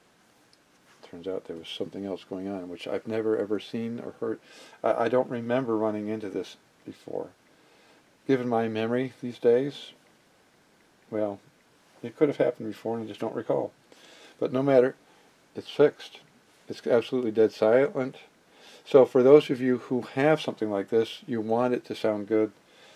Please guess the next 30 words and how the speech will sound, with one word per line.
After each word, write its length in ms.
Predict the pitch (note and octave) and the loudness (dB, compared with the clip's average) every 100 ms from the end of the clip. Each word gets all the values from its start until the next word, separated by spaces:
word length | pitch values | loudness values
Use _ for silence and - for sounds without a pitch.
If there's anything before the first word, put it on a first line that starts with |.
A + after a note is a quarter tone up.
| - _ _ _ | -20 _ _ _
and 120 | A2+ A2 | -8 -4
you 80 | |
get 140 | G#2+ A2 | -2 0
a, 300 | A#2 - A#2 | -2 -2 -2
a 60 | |
little 380 | A2+ A2+ B2 G#2 G2+ | -2 0 0 -2 -6
buzzing, 1120 | - - - A#2+ B2+ B2+ C3 B2 A#2 A2 G#2 - _ _ _ _ _ - | -16 -14 -2 6 8 8 2 0 -2 -6 -10 -16 _ _ _ _ _ -6
humming 420 | - C3+ A#2+ A#2+ | -2 0 0 0
noise 380 | G#2+ G#2+ G#2 A2 | 0 0 -2 -6
in 80 | |
the 60 | G2+ | -4
background, 600 | G2 G#2 - B2 B2+ C3 - _ _ _ _ _ _ _ _ _ _ _ _ _ _ _ _ _ _ | -2 -2 -2 -4 -4 -6 -14 _ _ _ _ _ _ _ _ _ _ _ _ _ _ _ _ _ _
this 240 | G#2+ A#2+ - | -6 -6 -4
might 200 | C#3+ - | -6 -8
be 60 | |
something 340 | - B2 A#2 A2 | -10 -8 -8 -10
to 140 | - | -10
explore, 500 | G#2+ - A#2 G#2 F#2 G2 _ _ - | -10 -4 0 0 -2 -8 _ _ -14
uh, 200 | G2 F2+ F#2+ _ | -10 -10 -14 _
putting 180 | - G2+ | -10 -8
one 100 | G2 | -6
of 60 | F#2+ | -4
those 220 | G2 F#2+ | -4 -4
on 80 | F#2 | -8
there. 100 | F2+ - - _ _ - - _ _ _ - | -10 -12 -16 _ _ -20 -20 _ _ _ -2
Uh, 240 | A2 G2+ F#2 _ _ - - - _ _ _ _ _ _ _ _ _ _ _ _ _ _ _ - | 0 0 -4 _ _ -20 -20 -20 _ _ _ _ _ _ _ _ _ _ _ _ _ _ _ -2
I'm 140 | E3+ | 0
gonna 120 | G#3 | 2
wrap 260 | C3+ B2 - | 6 6 6
up. 160 | A#2 | 2